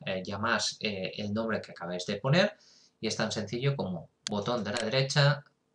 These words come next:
barra de herramientas,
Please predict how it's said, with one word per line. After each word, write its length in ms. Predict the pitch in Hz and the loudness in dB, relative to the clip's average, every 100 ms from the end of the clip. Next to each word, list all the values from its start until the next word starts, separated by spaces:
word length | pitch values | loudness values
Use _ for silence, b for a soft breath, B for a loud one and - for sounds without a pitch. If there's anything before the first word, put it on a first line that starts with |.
| _ _ _ _ _ _ | _ _ _ _ _ _
barra 520 | - - 117 110 - 95 | -10 0 2 4 0 0
de 120 | - | 2
herramientas, 960 | - 107 139 143 139 143 143 - - | 2 4 8 8 8 6 6 2 -8